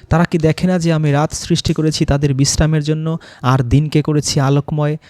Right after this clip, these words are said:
তিন নম্বর সূরা আল ইমরানের সাতাশ নম্বর আয়াতেও আল্লাহ বলেছেন, আল্লাহ আমাদেরকে বলতে বলেন, "তোমরা বলো, তুমি রাতকে দিনের ভেতরে প্রবেশ করাও আর দিনকে রাতের ভেতরে প্রবেশ করাও।"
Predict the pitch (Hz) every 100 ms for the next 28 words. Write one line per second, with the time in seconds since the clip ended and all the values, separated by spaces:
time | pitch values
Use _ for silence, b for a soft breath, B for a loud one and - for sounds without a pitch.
0 | B 170 175 170 165 - 175 139 160 175
1 | 165 131 - 156 170 185 165 147 151 165
2 | 143 135 123 123 123 - 135 120 B B
3 | B 143 170 180 143 131 b _ _ _
4 | - 156 170 180 - 143 139 147 151 131
5 | 127 127 139 208 214 151 151 175 180 151
6 | 139 170 165 143 151 - 160 139 151 165
7 | 151 131 139 156 147 139 139 143 139 -
8 | 147 160 165 B B 135 131 123 143 147
9 | 143 123 127 165 156 139 131 - 131 120
10 | 120 120 113 - 120 120